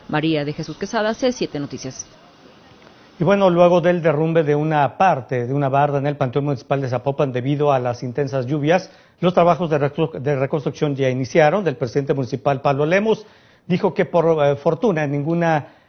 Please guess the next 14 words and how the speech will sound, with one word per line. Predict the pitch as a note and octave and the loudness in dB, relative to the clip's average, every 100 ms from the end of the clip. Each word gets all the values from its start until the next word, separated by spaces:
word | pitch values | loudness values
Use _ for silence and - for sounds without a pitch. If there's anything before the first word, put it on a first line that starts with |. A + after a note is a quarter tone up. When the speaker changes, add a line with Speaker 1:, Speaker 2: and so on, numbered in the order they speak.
| _ - | _ -4
Speaker 2:
lápida | C#3 F3 F3+ E3+ E3+ | 2 2 2 2 2
resultó | D#3 - D#3 D3+ E3+ E3 | 2 -4 -4 2 2 2
con | D#3 C#3+ | -2 2
daños | E3+ E3+ E3 | 2 2 -2
de | C#3 D3 | -2 -4
consideración. | D#3+ D#3+ E3 E3+ D#3+ B3 B3 | -4 -2 0 0 0 -2 -2
Indicó | F#3+ C#3 C3+ D#3 | -4 -6 -4 -4
que | D#3+ | -2
la | C#3 | 0
barda | D3 D#3 D3+ C#3 | 2 0 0 0
del, | D#3 D#3 | -2 -4
que, | - C#3 C3+ | -2 -2 0
del | D3 D#3+ | -2 -4
cementerio | D#3 C3+ C3 E3+ E3+ | -4 -4 -2 0 0